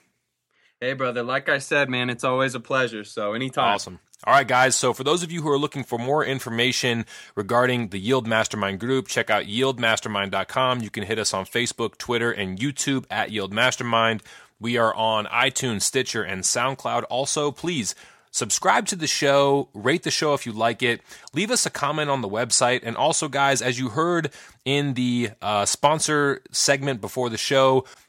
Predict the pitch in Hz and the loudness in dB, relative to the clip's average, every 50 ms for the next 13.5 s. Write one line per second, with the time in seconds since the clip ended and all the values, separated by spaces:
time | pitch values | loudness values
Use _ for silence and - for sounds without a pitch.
0 | _ _ - - 127 147 185 196 - - - 175 165 160 147 113 104 123 156 196 | _ _ -4 0 2 4 4 4 2 2 0 0 0 0 -2 -4 -2 -2 -2 -2
1 | 214 196 170 170 160 170 - 175 147 - - 160 156 156 143 127 135 135 131 123 | -2 0 0 0 0 0 -2 -4 -6 -6 -4 -2 0 0 2 2 2 2 2 0
2 | 117 117 113 107 92 110 104 - - 95 92 - - - 139 143 143 143 131 139 | 0 -2 -2 -2 -2 -4 -4 -2 -4 -4 -4 -2 0 2 4 4 6 4 4 2
3 | 127 - - - - - _ _ - - 175 175 - 190 - - 190 156 113 120 | -2 -8 -12 -20 -20 -20 _ _ -4 -2 -2 0 0 0 0 0 0 0 0 2
4 | 147 156 151 - - - 165 151 - - - - 165 156 139 - 143 139 131 120 | 2 2 2 0 -2 -6 -6 -4 -4 -6 -8 -6 -6 -6 -6 -6 -6 -6 -6 -6
5 | - - - 143 143 143 143 143 143 - - - - - _ - - 160 170 143 | -6 -2 0 2 2 2 2 2 2 0 0 -2 -6 -20 _ -6 -4 -2 -2 0
6 | 131 131 147 147 - - 156 147 143 143 120 135 151 - - - 135 139 143 139 | 0 0 0 0 0 0 0 0 0 0 0 -2 -2 -2 -2 -2 -2 0 -2 -2
7 | 127 - - 104 92 110 117 131 135 143 139 139 143 135 - - - _ - 101 | -4 -6 -6 -6 -2 0 0 2 2 4 4 4 2 2 -2 -8 -18 _ -8 -6
8 | 104 110 139 165 - - 139 101 135 139 - 131 107 107 87 101 123 135 - - | -4 -4 -2 -4 -4 -4 -4 -2 -2 -2 -2 -2 -6 -6 -4 -4 -4 -2 -2 -2
9 | 143 135 127 - 117 101 120 127 127 123 - - 123 110 107 101 98 - - 127 | -2 -4 -4 -4 -4 -4 -4 -4 -4 -4 -4 -2 -2 -2 -2 -2 -4 -4 -2 -2
10 | 139 139 127 127 131 131 - - 127 151 156 - 180 147 135 - - 143 139 139 | -2 -2 0 0 -2 -2 -2 -2 -4 -2 -2 -4 -4 -6 -6 -4 -2 -2 -2 0
11 | 135 127 - - 127 113 107 92 - - 120 117 120 117 - - 113 110 110 - | -2 -4 -2 -2 -2 -2 -2 -2 -2 0 2 2 2 2 0 -2 -2 -2 -2 -4
12 | 113 98 107 104 98 98 - _ - 139 123 - - - 123 113 - 107 - - | -6 -10 -8 -6 -6 -8 -8 _ -4 -4 -4 -4 -6 -10 -8 -8 -8 -8 -8 -6
13 | 101 98 104 110 113 113 110 - - | -4 -2 0 2 4 4 2 0 -4